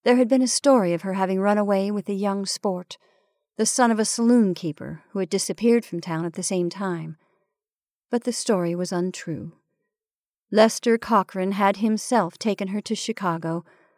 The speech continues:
where she got work with a company going into the far western states. Then he had taken her to the door of her hotel, had put money into her hands, and in silence, and without even a farewell kiss, had turned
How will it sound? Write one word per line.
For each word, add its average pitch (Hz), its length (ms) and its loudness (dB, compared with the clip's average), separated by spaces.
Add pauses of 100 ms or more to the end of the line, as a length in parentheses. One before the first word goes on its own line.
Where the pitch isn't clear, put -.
where 226 140 6
she 240 160 -2
got 226 220 4
work 220 240 2
with 226 100 -2
a 226 60 -2
company 196 480 0
going 190 280 0
into 190 200 -4
the 190 80 -6
far 202 340 4
western 202 440 -2
states. - 580 -12 (1000)
Then 202 420 0
he 208 200 -2
had 202 180 0
taken 208 320 0
her 214 200 -2
to 220 140 -6
the 196 120 -2
door 180 320 2
of 165 100 -8
her 170 140 -6
hotel, 180 520 -6 (480)
had 220 180 2
put - 200 2
money 226 320 4
into 233 220 2
her 240 120 2
hands, 180 480 -2 (540)
and 220 160 4
in 214 140 4
silence, 196 840 0
and 196 140 -2
without 208 340 2
even 240 300 4
a 185 60 -2
farewell 233 720 2
kiss, - 540 -10 (560)
had 202 240 -4
turned 175 520 -8